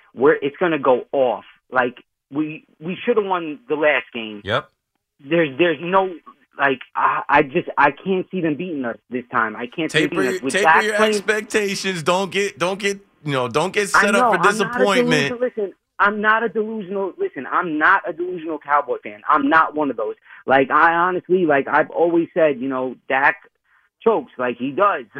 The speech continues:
Speaker 1: Like, he, in the big moments, he, he fails. But he's playing on another level this year. I've
Speaker 2: Yeah.
Speaker 1: never seen the
Speaker 2: It's Mike
Speaker 1: man
Speaker 2: McCarthy.
Speaker 1: play like
Speaker 2: It's, it's
Speaker 1: this.
Speaker 2: him and Mike McCarthy. It's the, the play
Speaker 1: Together.
Speaker 2: calling of, of Mike
Speaker 1: Dude,
Speaker 2: McCarthy.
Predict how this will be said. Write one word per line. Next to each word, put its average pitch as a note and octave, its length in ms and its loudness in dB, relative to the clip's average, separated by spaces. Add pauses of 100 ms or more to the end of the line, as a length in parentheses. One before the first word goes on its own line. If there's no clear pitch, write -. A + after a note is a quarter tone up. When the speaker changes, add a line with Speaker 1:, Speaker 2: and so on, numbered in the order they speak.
Speaker 1:
Like, E3 240 -4
he, C#3 260 -12
in D#3 200 -2
the D#3 40 -2
big F#3 220 -2
moments, G3+ 420 -4
he, E3 200 -14
he E3+ 260 -10
fails. E3+ 380 2 (420)
But D3 180 0 (120)
he's F3+ 180 -8 (100)
playing G3+ 360 2
on E3 180 4
another D#3 600 -2
level D#3+ 380 -2
this C3 220 -6
year. B2 160 -4 (100)
I've C#3+ 240 0
Speaker 2:
Yeah. D3 60 -8
Speaker 1:
never F3 360 -4 (100)
seen F#3 240 -2
the E3+ 60 0
Speaker 2:
It's D3+ 80 -2
Mike E3 180 2
Speaker 1:
man E3+ 60 -4
Speaker 2:
McCarthy. E3 360 0
Speaker 1:
play F#3 120 0
like B2+ 160 0
Speaker 2:
It's, B2 80 -8
it's - 80 -6
Speaker 1:
this. A#2+ 120 -2
Speaker 2:
him D#3+ 160 0
and E3 80 -2
Mike D#3+ 200 0
McCarthy. D3 460 -2
It's A#2+ 140 -8
the, B2 100 -8 (160)
the A#2 80 -10
play C3 260 -2
Speaker 1:
Together. F#3 540 0 (200)
Speaker 2:
calling A#2 160 -4
of, A2+ 140 -4
of A2 60 -8
Mike A#2+ 220 -2
Speaker 1:
Dude, G#2+ 120 -6
Speaker 2:
McCarthy. A#2 440 -2